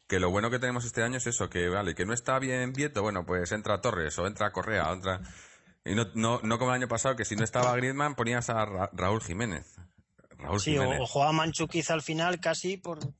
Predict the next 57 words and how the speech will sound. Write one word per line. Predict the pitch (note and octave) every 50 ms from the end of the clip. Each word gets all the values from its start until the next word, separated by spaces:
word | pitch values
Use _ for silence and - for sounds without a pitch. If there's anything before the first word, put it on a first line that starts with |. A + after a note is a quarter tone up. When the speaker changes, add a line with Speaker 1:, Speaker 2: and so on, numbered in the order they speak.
| _ _
Speaker 2:
por | - C#3+ -
Speaker 1:
Sí. | - - -
Speaker 2:
jugar, | A#2 D3+ G3 F3+ C3
porque | B2 A#2+ A#2+ B2 B2 A#2+
no | A#2+ C3+ D3
metía | D3 C#3 D#3 D3+
un | D3+
gol | D3 D#3 D#3+
a | D#3 D#3+
nadie | F3 F#3+ F#3+ G#3 A3+ A#3 A3
y | F#3
me | D#3 D3 C3
jugaba. | - - B2 C3+ F3 - - G#2+ - - _ _ _ _ -
Speaker 1:
Raúl | - - A2+
Jiménez, | - A#2+ A#2+ A2+ G#2
bueno, | B2 C3+ B2+ -
te | G#2+
dejo | A2+ A#2 D3 C3+
que | C#3+ C#3
des | C#3 C3+
la | C3+ C3+
noticia | C3+ C3 - B2 C3 C3 B2
tú | - C3+
de | B2+ B2+
Raúl | A#2+ A#2+ B2 A#2+
Jiménez, | - B2 B2 C3+ B2+ A#2 G#2 G2+
Fernan-, | - - G2+ F#2+ G#2 G#2+ C#4+
Speaker 2:
¡Ah! | E4+ F4+
Speaker 1:
Fernando. | F#4 F4+ F4+ F4+ F4 F4 F4 E4+ E4+ E4+ E4+ E4+ D4 A3+ D#3 - - - B2+ A2+ -
Speaker 2:
Raúl | E3+ F#3 G#3+ A#3 A#3
Jiménez, | - - G#3 G#3+ G#3+ F#3+ E3+ D#3 C#3+
confirmación | - - F3 E3+ E3 - F3 E3+ E3+ E3+ D#3+ - G3 G#3 G#3+
absoluta, | F#3+ E3+ D#3+ D3+ C#3+ - D3+ C#3
se | -
ha | E3+
ido | F3 F#3
al | F3+
Benfica. | D#3+ C#3 - D#3 D3+ - - - - - - - - F#3 F#3 - - - -
Lo | - D#3 C#3
que | D#3 D#3
no | F3 F3+
sabemos | F3 G3+ G3+ G#3 A3+ A#3+ A#3 A3+ - -
es | F#3 E3+ D3 - - - _ _ -
si | - - - D#3+ C#3+
se | - D#3 D#3
va | D#3+ G3 G#3
cedido, | - G#3+ F#3 E3 D#3+ D3 C#3 B2
si | A#2+ C3+ C3+
se | C3+ D3
va | D#3 E3
traspasado, | - G3 F3+ - F3+ D#3+ - G3 G#3+
porque | G3+ F#3 D#3+ D3
cada | - D3+ C#3 C#3+ C#3+
uno | D#3 E3+ F3
dice | E3+ D3+ - D#3
una | D3 C#3+ C#3
cosa. | - A#3+ - - - -